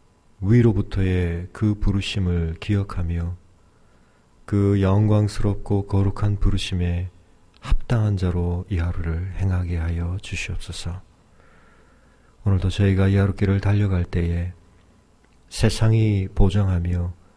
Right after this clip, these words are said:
세상이 이끄는 상이 아니라, 하나님께서 우리를 위해 예비하신 그 참된 영광의 상을 바라볼 수 있는 영적인 안목을 크게 뜨게 하여 주시옵소서.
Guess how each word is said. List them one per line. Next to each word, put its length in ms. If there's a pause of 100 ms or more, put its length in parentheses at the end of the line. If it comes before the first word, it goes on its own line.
(360)
세상이 500
이끄는 520
상이 340
아니라, 400 (800)
하나님께서 920
우리를 460
위해 480 (480)
예비하신 840 (720)
그 340
참된 560
영광의 460
상을 560 (160)
바라볼 520
수 200
있는 400 (580)
영적인 540
안목을 580
크게 360
뜨게 320
하여 400
주시옵소서. 760